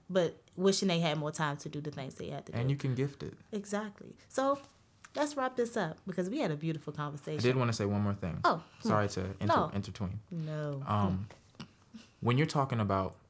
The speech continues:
Speaker 2: getting around people, so we have to, we have to address,
Speaker 1: Mm-hmm.
Speaker 2: uh, something that a lot of people don't wanna talk about, and a
Speaker 1: Mm-hmm.
Speaker 2: lot of people don't, don't wanna talk about, um, insecurity
Speaker 1: Mm.
Speaker 2: and, and envy and jealousy as it, as it pertains to insecurity,
Speaker 1: Mm.
Speaker 2: right?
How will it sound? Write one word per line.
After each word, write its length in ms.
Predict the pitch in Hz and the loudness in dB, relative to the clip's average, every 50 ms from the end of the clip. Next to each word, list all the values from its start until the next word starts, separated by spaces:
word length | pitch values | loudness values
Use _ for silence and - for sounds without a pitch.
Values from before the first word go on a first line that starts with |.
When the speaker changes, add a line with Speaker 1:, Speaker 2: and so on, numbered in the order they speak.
| _ _ _ _ | _ _ _ _
Speaker 2:
getting 220 | - 113 110 113 113 | 0 2 2 4 4
around 320 | 107 101 101 98 98 101 - | 4 4 4 2 2 0 -2
people, 320 | - 101 - - 92 95 | -4 -6 -4 -4 -4 -4
so 120 | - - | -2 -2
we 100 | 110 127 | 0 2
have 160 | 147 143 131 - | 2 2 2 0
to, 100 | - 92 | -4 -4
we 160 | - 107 120 | -2 -2 -2
have 140 | 131 120 117 | -2 -2 -2
to 140 | - 107 98 | -2 -4 -2
address, 460 | 98 92 98 101 95 92 - - - - - | -2 0 0 0 0 0 -2 -6 -6 -4 -2
Speaker 1:
Mm-hmm. 240 | 214 185 165 156 190 196 - | -2 -2 -2 -4 -6 -6 -6
Speaker 2:
uh, 80 | 80 - - - | -8 -8 -8 -10
something 300 | - - 127 113 107 104 | -4 -2 -2 -2 0 -2
that 100 | 104 98 | 0 2
a 40 | 98 | 4
lot 140 | 101 104 98 | 4 4 4
of 60 | 98 | 2
people 140 | - 107 101 | 2 0 0
don't 100 | 98 95 | 2 2
wanna 120 | 92 95 90 | 0 0 0
talk 180 | - 107 110 120 | 0 0 0 2
about, 260 | 120 127 123 117 - | 2 2 2 2 2
and 60 | 110 101 | 4 4
a 20 | |
Speaker 1:
Mm-hmm. 100 | 98 107 | 4 6
Speaker 2:
lot 80 | 117 120 | 4 2
of 60 | 117 | 2
people 160 | - 123 110 101 | 0 0 2 2
don't, 320 | 101 98 87 92 - - | 2 2 0 -2 -4 -2
don't 160 | - 101 98 | 0 0 2
wanna 140 | 98 98 95 | 2 0 -2
talk 180 | - - 101 101 | -2 -2 -2 -2
about, 320 | 101 95 92 92 90 90 - - - - - - | 0 0 0 -2 -2 -6 -10 -20 -20 -20 -12 -6
um, 360 | - 98 92 92 92 90 90 90 | -4 -2 0 0 0 0 0 0
insecurity 600 | - 113 107 - 107 - 107 95 90 95 82 - - - _ _ - 214 | 0 0 0 0 -2 0 0 0 0 -2 -4 -6 -8 -12 _ _ -6 -4
Speaker 1:
Mm. 180 | 220 220 208 | -2 0 2
Speaker 2:
and, 420 | 208 101 101 98 95 92 95 107 110 - - | 2 2 2 2 2 0 -2 -4 -6 -10 -4
and 300 | - 107 98 95 95 92 90 - | -2 0 0 2 0 -2 -2 0
envy 300 | 120 127 120 113 117 110 | 0 2 2 4 4 4
and 80 | 101 98 | 2 2
jealousy 360 | 104 101 101 101 - - 98 | 2 2 2 2 0 0 0
as 160 | 92 98 95 | 0 0 0
it, 140 | 98 92 90 - - _ - | -2 -4 -6 -8 -12 _ 0
as 140 | 113 107 104 | 0 0 0
it 100 | 95 - | 0 -2
pertains 460 | - 101 - - 123 110 104 101 - | -2 -4 -2 -2 0 0 0 -2 -2
to 140 | - - - | -4 -4 -4
insecurity, 560 | 101 98 - - - - 85 - - - - - 208 | -4 -6 -6 -8 -6 -6 -6 -6 -6 -12 -12 -8 -8
Speaker 1:
Mm. 320 | 185 165 160 156 151 151 | -6 -6 -6 -8 -4 -2
Speaker 2:
right? 260 | 98 98 98 107 - | 0 2 2 0 -2